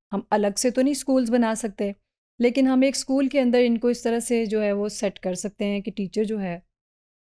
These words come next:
इनके लिए अलग से प्रोजेक्ट्स इंट्रोड्यूस कराए, इनके लिए अलग से असाइनमेंट्स जो है वो इंट्रोड्यूस कराए और, अ, उन असाइनमेंट्स जो है उनको कंप्लीट करने के लिए इनको या मुख्तलिफ, अ, एबिलिटी ग्रुपिंग जैसे होती है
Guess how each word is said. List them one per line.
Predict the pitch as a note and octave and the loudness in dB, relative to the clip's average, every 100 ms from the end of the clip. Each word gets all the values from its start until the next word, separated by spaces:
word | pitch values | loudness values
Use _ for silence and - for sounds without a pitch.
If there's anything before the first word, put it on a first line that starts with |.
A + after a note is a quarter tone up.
| _ _ _ _ _ _ | _ _ _ _ _ _
इनके | A3 G#3 A#3 | -4 -2 0
लिए | A#3 | 2
अलग | A3 G3+ | 4 2
से | G3 A3+ | 0 -6
प्रोजेक्ट्स | G#3+ G3 E3+ G#3 - - - | -2 -2 0 -2 -4 -4 -2
इंट्रोड्यूस | A3+ B3 A#3+ B3 | -2 0 0 -2
कराए, | - A#3 A3 G#3+ - _ - | -2 0 0 -2 -8 _ -4
इनके | A3+ A3 | -2 0
लिए | A#3 | 2
अलग | G#3+ F#3+ | 2 2
से | - A#3 | -2 -4
असाइनमेंट्स | G#3 F#3+ F3 G#3 A#3+ - | -4 -4 -2 -2 -4 -2
जो | B3+ | -2
है | A#3+ | 0
वो | A#3+ | 0
इंट्रोड्यूस | A#3 A#3 A#3 A3+ | 0 0 -2 -2
कराए | - G#3+ G#3 G#3 _ _ - | -2 -2 -2 -6 _ _ -2
और, | A#3 B3 B3 | 2 4 4
अ, | A#3+ A#3 G#3+ | 2 2 2
उन | A#3 | 2
असाइनमेंट्स | A#3 A#3 G3 F#3+ A3+ A#3 | 0 0 -2 0 -2 -4
जो | - A3+ | -4 -2
है | A3 G#3+ G#3+ - _ _ | 0 0 -2 -6 _ _
उनको | A3 A3 A3+ | -4 0 0
कंप्लीट | A3 G3+ G#3 A3 | 0 -4 -2 -4
करने | - G3+ G#3 | -2 -2 -2
के | G#3 | -2
लिए | G#3+ G3+ G3+ | -4 -2 -2
इनको | G#3+ A3 A3 G#3+ G#3 G3+ | -2 -2 -2 -2 -2 -2
या | F#3+ A#3 A#3 - _ _ G#3+ | 0 0 0 -4 _ _ 0
मुख्तलिफ, | B3 B3+ B3+ - A3+ | 0 2 -4 -2 0
अ, | G#3+ G3+ | 2 2
एबिलिटी | G3+ G#3 A3 G#3 A#3 | 2 2 0 -2 -4
ग्रुपिंग | F#3+ G3+ A3+ A3 | -2 -2 0 0
जैसे | G#3 G3+ | -2 -2
होती | A3+ G3 F3+ G3+ | -2 -4 -2 -2
है | G3 | -2